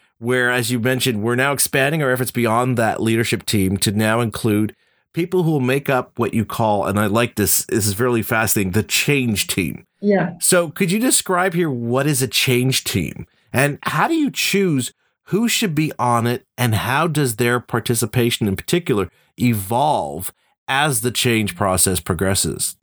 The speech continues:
Speaker 2: Okay. Wow. I love this question. So in most big organizational changes, um,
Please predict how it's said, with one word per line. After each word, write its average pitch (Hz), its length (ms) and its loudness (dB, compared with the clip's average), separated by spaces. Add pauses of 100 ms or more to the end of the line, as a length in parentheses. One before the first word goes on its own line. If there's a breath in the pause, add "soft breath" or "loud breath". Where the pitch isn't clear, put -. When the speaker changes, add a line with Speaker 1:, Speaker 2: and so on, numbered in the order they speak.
Speaker 2:
Okay. 185 340 0
Wow. 170 300 -2
I 160 100 -4
love 170 220 0
this 165 160 -6
question. - 340 -4
So 208 420 2
in 214 240 2
most 240 600 0
big 240 340 2
organizational 190 880 2
changes, 165 720 -6 (460 soft breath)
um, 180 360 -2